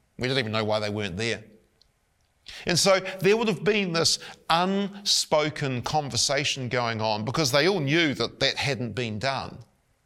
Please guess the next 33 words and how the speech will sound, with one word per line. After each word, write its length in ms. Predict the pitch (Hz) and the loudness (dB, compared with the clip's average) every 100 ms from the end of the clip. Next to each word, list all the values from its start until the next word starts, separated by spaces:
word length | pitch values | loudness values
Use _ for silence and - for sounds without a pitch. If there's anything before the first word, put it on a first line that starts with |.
| _ _ _ _ | _ _ _ _
But 140 | 143 131 | -4 2
nobody 340 | 156 214 320 | 2 2 0
was 180 | 220 202 | 0 -2
prepared 520 | 190 185 165 156 143 | -4 -4 -2 0 0
to 120 | - | -2
go 300 | 127 135 131 131 | 0 2 2 0
and 160 | 120 | -4
pick 180 | - 143 | -4 -4
up 140 | 120 110 | -4 -6
a 60 | |
bowl 680 | 98 123 110 92 110 - _ _ _ | -6 -4 -2 -4 -8 -16 _ _ _
and 160 | - 117 | -4 -2
wash 240 | 113 - | 0 -2
the 80 | 123 | -2
other 140 | 110 101 | -4 -6
person's 440 | 110 92 - 98 | -8 -6 -6 -8
feet. 280 | - - - _ _ _ _ _ _ - - | -12 -12 -14 _ _ _ _ _ _ -16 -8
Because 220 | 139 156 | -4 -2
if 100 | 143 | 0
they 160 | 165 151 | 0 0
did 300 | 117 233 - | -2 -4 -2
that, 220 | 123 - | -4 -2
what 260 | 123 - 160 | -4 -2 -2
they 140 | 160 | -2
would 120 | 151 | -2
be 120 | 123 | -2
saying 460 | 120 - 175 175 131 | -2 0 0 -2 -2
to 160 | 123 127 | -2 -4
everybody 440 | 127 160 180 190 | -2 -2 -4 -2
else 300 | 151 131 - | -2 -2 -2
around 240 | 131 123 | -4 -4
that 240 | 120 117 - | -2 -2 -2
table, 500 | 143 160 123 - | -4 -4 -4 -6